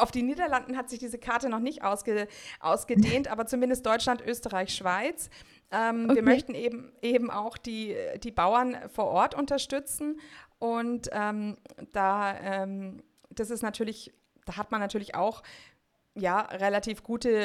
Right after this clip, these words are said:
Speaker 1: ähm, Preise, wenn man direkt zu den, zu den Bauern geht. Und man kann sich dort
Speaker 2: Okay.
Speaker 1: auch, ja, das, äh, ja ansehen, was für ein Fleisch konsumiere ich. Und das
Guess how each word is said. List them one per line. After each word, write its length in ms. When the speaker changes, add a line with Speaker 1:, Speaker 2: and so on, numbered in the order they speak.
Speaker 1:
ähm, 600
Preise, 400
wenn 140
man 160
direkt 340
zu 80
den, 280
zu 140
den 160
Bauern 360
geht. 300
Und 160
man 140
kann 160
sich 160
dort 180
Speaker 2:
Okay. 80
Speaker 1:
auch, 180
ja, 260
das, 440
äh, 280
ja 200
ansehen, 720
was 200
für 120
ein 80
Fleisch 380
konsumiere 560
ich. 240
Und 180
das 200